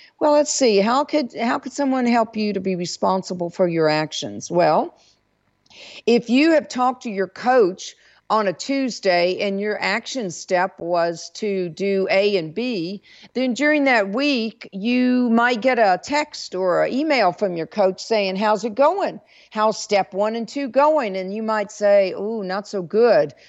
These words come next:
Well, let me get back on that. Thank you for writing to me. Thank you for caring. Thank you for being my support and holding me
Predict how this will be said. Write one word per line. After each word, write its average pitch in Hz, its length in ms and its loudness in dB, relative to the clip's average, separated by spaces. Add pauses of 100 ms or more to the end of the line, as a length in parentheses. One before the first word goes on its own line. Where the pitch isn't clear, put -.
(140)
Well, 175 100 0
let 226 140 2
me 269 100 -2
get 277 220 0
back 294 280 0
on 269 260 0
that. 175 340 -2
Thank 294 280 -4
you 285 80 -6
for 240 220 -4
writing 254 480 0
to 190 160 -8
me. 143 300 -8
Thank 269 280 -4
you 277 120 -4
for 247 160 -6
caring. 240 640 0
Thank 185 300 0
you 220 60 -4
for 226 160 -4
being 175 400 -2
my 151 160 0
support - 680 -2
and 175 160 -2
holding 160 480 2
me 156 260 2